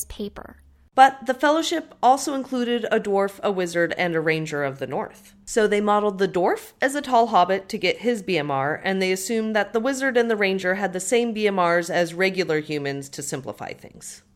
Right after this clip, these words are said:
Speaker 1: If we're losing you here, these details aren't important. We just wanted to give you all the information. But the point is,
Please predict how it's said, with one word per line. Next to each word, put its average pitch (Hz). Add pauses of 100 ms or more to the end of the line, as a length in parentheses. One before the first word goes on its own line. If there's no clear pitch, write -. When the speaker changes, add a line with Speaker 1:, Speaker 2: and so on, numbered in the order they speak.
Speaker 1:
If 277
we're 277
losing 269
you 311
here, 339
these 311
details 277 (100)
aren't 277
important. 262 (100)
We 269
just 339
wanted 359
to 330
give 294
you 294
all -
the 254
information. 233 (520)
But 262
the 294
point 269
is, -